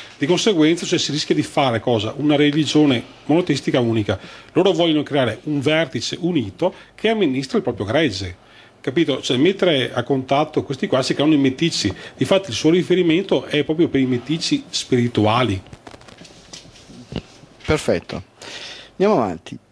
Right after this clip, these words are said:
Speaker 2: Dicendo pagano, non voglio unirmi alle caricature. Il mondo pagano ci ha lasciato Odisseo, sì, ha lasciato anche miliardi di altre cose.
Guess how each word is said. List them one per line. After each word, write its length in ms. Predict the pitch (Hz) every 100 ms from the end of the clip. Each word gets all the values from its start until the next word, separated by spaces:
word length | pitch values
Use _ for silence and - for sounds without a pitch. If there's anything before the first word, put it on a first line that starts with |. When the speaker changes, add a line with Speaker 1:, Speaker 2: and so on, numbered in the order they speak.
| _ _ _ _ _
Speaker 2:
Dicendo 720 | 175 175 214 339 339 233 - _
pagano, 840 | 208 170 127 107 95 101 143 - _
non 300 | 143 185 220
voglio 480 | 220 359 330 214 330
unirmi 720 | 185 175 175 190 175 170 165 -
alle 320 | 139 147 143
caricature. 920 | - 160 151 139 - 120 101 87 87 - - - - -
Il 140 | 175
mondo 360 | 247 320 277 202
pagano 800 | - 214 151 113 104 135 226 - -
ci 160 | -
ha 80 | 170
lasciato 600 | 190 - 202 247 - 175 -
Odisseo, 840 | 131 120 - - 160 104 90 95 _ _ _
sì, 260 | - 123 -
ha 120 | -
lasciato 340 | 104 131 165 147
anche 240 | 135 135
miliardi 480 | 131 123 123 123 123
di 80 | 117
altre 260 | 117 127
cose. 480 | 113 110 92 95